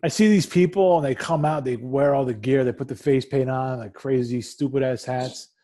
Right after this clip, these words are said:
come out there, and they're going bananas for their football team. For, I mean, I would assume some of these people have a little, have much better knowledge than we do, but I would,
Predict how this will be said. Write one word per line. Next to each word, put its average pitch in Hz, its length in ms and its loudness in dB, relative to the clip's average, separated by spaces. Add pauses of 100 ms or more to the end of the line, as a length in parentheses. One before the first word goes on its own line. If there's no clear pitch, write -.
(300)
come 156 140 0
out 156 160 0
there, 151 140 0
and 135 80 -4
they're 135 80 -4
going 123 360 -2 (140)
bananas 151 1000 -2 (600)
for 139 120 0
their 123 100 2
football 127 420 -2
team. 117 440 -10 (600)
For, 131 540 0
I 151 100 -2
mean, 135 240 -2 (140)
I 185 60 0
would 226 100 2
assume 175 340 2
some 208 180 2
of 214 40 2
these 208 120 2
people 196 440 2
have 151 120 0
a 156 40 2
little, 156 340 0
have 135 140 -4
much 139 280 -2
better 160 220 0
knowledge 143 400 -4
than 131 100 -6
we 143 120 -2
do, 151 200 -4
but 127 220 -8
I 156 120 -2
would, 135 140 -8